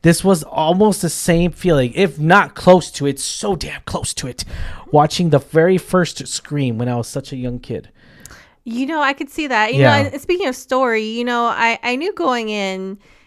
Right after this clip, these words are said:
Speaker 2: it was, from the trailer and the poster,
Speaker 1: Mm-hmm.
Speaker 2: it was very much like, okay, a pilgrim is coming
Speaker 1: Yeah.
Speaker 2: back and
Speaker 1: That's
Speaker 2: on a
Speaker 1: what I
Speaker 2: killing spree.
Speaker 1: thought.
Speaker 2: Right, that, that's
Speaker 1: So I didn't, I didn't
Speaker 2: so
Speaker 1: watch
Speaker 2: we
Speaker 1: the
Speaker 2: were,
Speaker 1: trailer.
Speaker 2: we were half
Speaker 1: Yeah.
Speaker 2: right. So it is someone,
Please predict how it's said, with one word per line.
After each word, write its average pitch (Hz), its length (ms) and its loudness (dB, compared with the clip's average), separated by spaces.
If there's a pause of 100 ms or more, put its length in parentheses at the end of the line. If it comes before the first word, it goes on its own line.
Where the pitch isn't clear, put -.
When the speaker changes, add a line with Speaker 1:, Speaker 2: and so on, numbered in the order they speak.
(160)
Speaker 2:
it 247 200 -6
was, 302 600 0 (320)
from 269 280 -4
the 247 100 0
trailer 247 840 -2
and 220 140 -8
the 214 60 -8
poster, 226 760 -4
Speaker 1:
Mm-hmm. 147 120 0
Speaker 2:
it 226 120 -2
was 226 140 -8
very 254 200 -4
much 240 280 -8
like, 208 120 -6
okay, 185 460 -6
a 180 80 -4
pilgrim 220 560 -2
is 185 300 -6
coming - 380 0
Speaker 1:
Yeah. - 40 -4
Speaker 2:
back 180 380 0
and 165 260 -10 (680)
Speaker 1:
That's 233 220 10
Speaker 2:
on 302 60 8
a - 40 12
Speaker 1:
what 415 120 12
I - 20 8
Speaker 2:
killing 220 340 8
spree. - 200 -12
Speaker 1:
thought. 247 160 -2
Speaker 2:
Right, 330 220 8
that, 311 180 6
that's 320 200 8
Speaker 1:
So 185 240 8
I 220 160 10
didn't, 285 180 8
I 254 100 10
didn't 311 180 4
Speaker 2:
so - 80 4
Speaker 1:
watch 320 160 10
Speaker 2:
we 349 80 8
Speaker 1:
the 403 60 8
Speaker 2:
were, 415 100 10
Speaker 1:
trailer. 160 360 4
Speaker 2:
we 311 180 4
were 415 240 4
half 269 720 4
Speaker 1:
Yeah. 220 60 -4
Speaker 2:
right. 151 500 2
So 285 320 6
it 285 180 2
is 392 380 0
someone, 208 1000 0